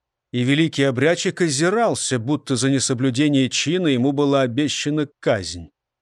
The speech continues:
"Да успокоится твое сердце, щитоносный вождь Грихов", — сказал Невлин. "Здесь не царский выход, лишь преломление хлеба за семейным столом".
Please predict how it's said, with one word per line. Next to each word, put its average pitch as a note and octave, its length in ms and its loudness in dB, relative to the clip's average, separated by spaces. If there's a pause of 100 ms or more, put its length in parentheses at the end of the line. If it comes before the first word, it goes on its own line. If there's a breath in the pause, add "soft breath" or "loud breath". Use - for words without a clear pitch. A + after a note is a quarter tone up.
(320)
"Да A2+ 280 -2
успокоится F3+ 1040 2
твое F3 380 2
сердце, D#3+ 640 0
щитоносный D#3 920 0
вождь D#3 340 2
Грихов", — C#3+ 540 -2
сказал B2 360 -2
Невлин. G2 460 -4 (640)
"Здесь C3+ 420 2
не A3 120 0
царский A#3 560 0
выход, A3 420 -2
лишь D3 400 -2
преломление E3+ 720 2
хлеба E3+ 460 0
за A#2+ 120 -2
семейным C#3+ 520 0
столом". D3+ 600 -2